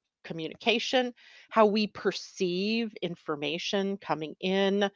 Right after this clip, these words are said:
and our intuition, especially Pluto, can really enhance that, um, information that's coming in. It can be almost prophetic, right? That we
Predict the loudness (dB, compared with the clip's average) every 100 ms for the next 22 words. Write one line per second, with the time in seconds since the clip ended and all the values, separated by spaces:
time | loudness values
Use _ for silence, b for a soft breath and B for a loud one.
0 | B B B 0 4 6 4 2 2 4
1 | 4 0 -2 -2 -4 0 0 4 4 4
2 | -2 -6 2 2 2 0 0 -2 0 4
3 | 8 6 6 -4 0 4 4 4 2 0
4 | 2 2 2 0 -4 2 4 4 0 -20
5 | b b b b 0 2 4 2 2 0
6 | 2 0 2 2 2 -2 -2 -4 _ -10
7 | -4 -4 0 0 0 -4 -6 -2 2 4
8 | 4 2 0 -6 -10 -4 2 4 2 _
9 | -20 _ _ -4 -2 -2 0 -2 -2